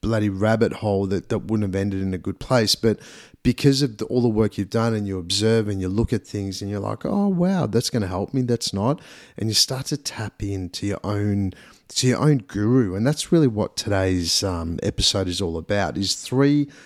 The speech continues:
amazing ways to be your own guru. Because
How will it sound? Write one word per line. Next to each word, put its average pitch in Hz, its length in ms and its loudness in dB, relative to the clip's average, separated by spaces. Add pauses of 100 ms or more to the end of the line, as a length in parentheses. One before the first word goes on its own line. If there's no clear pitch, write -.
(240)
amazing 120 640 2
ways 87 500 -2
to - 140 -6
be 101 240 -2
your 98 280 -2
own 92 240 -4
guru. 87 540 -4 (1080)
Because 110 640 2